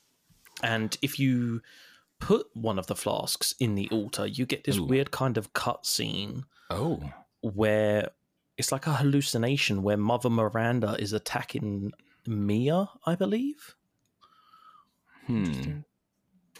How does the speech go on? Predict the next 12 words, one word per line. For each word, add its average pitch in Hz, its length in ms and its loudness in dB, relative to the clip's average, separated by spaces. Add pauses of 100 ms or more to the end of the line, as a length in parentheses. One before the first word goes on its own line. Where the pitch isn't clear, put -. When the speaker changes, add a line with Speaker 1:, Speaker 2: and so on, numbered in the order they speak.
(480)
Speaker 1:
And 107 180 2
Mia's 110 240 4
kind - 280 -2
of, 170 60 -2
like, 107 240 -2
cowering, 104 600 0
and 98 100 0
Mother 104 240 0
Miranda's, 104 520 -2
like, - 100 -2
standing 98 500 -2
up, - 240 -4